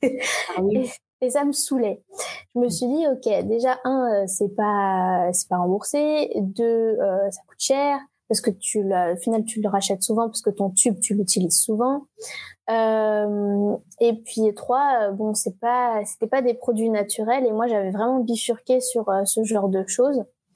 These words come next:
Speaker 1: Et, euh, et en fait, je me suis dit, ok, à mon avis, euh, bah, Baobo, ça doit être pas mal. Je les, je les suivais depuis un petit moment. Je me suis dit, pourquoi pas essayer ?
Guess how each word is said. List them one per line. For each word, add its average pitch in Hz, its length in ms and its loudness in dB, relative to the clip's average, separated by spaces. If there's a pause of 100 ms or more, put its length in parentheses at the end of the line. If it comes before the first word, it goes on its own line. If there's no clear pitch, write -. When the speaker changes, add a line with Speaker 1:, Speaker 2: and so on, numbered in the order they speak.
(680)
Speaker 1:
Et, 262 280 2
euh, 214 580 2
et 220 80 0
en 214 80 -2
fait, 254 120 -2
je 269 80 0
me 226 80 2
suis 220 180 -2
dit, 262 180 0
ok, 247 220 -2
à 214 180 2
mon 202 240 0
avis, 214 400 0
euh, 214 320 0
bah, 196 320 0
Baobo, 214 560 0
ça 254 140 -2
doit 214 140 0
être 196 120 -6
pas 208 140 -2
mal. 254 280 2
Je 214 140 -6
les, 202 240 2
je 208 120 -2
les 208 80 0
suivais 240 500 0
depuis 214 440 -4
un 196 320 2 (120)
petit 233 340 0
moment. 208 640 0 (1080)
Je 262 80 0
me 247 80 2
suis 233 160 0
dit, 302 100 2
pourquoi 254 360 -2
pas 254 200 2
essayer ? 233 480 0